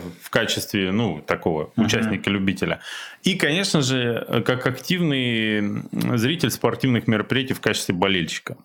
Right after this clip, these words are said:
Speaker 1: да, а, часто посещаю, ну, допустим, сайт sports точка ру, который, по сути, есть витрина интереса к спорту в России сейчас. Вот. А, я могу сказать так.
Speaker 2: Ну, ладно, окей.
Speaker 1: А,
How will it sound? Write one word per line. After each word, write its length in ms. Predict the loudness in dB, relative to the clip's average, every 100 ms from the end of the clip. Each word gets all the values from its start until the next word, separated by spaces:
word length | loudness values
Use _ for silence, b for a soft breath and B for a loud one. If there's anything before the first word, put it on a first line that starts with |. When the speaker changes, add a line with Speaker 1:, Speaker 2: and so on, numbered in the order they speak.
| -2
Speaker 1:
да, 280 | 0 2 0 B B B B
а, 400 | 0 4 4 2 0
часто 340 | 0 0 0 -2
посещаю, 800 | -2 -2 -2 0 0 0 0
ну, 140 | -2 0
допустим, 420 | 0 0 -2 -2
сайт 360 | 0 0 0 -2
sports 400 | 0 0 0 0
точка 360 | 0 2 2
ру, 160 | 2 0
который, 380 | 0 0 2 0
по 120 | 0
сути, 320 | -2 -2 -2
есть 300 | 0 0 0 0
витрина 800 | 0 0 0 0 0 0 0 0
интереса 480 | -2 0 -2 -2 -4
к 60 | -4
спорту 480 | 0 0 0 -10 -6 -2
в 60 |
России 440 | 0 0 -4 -6 -10 -14
сейчас. 440 | -8 -6 -6 -8 B B B B B B
Вот. 340 | 2 4 2 -2 B B -4
А, 540 | 0 2 4 2 -2 0
я 220 | 2 2
могу 220 | 0 0
сказать 440 | 0 0 0 0 0
так. 260 | -2 -2 -2
Speaker 2:
Ну, 540 | 0 0 -2 -4 -8 -14 -4
ладно, 240 | -2 -2 -4 -4
окей. 140 | 2
Speaker 1:
А, 600 | 4 4 4 2 0 -2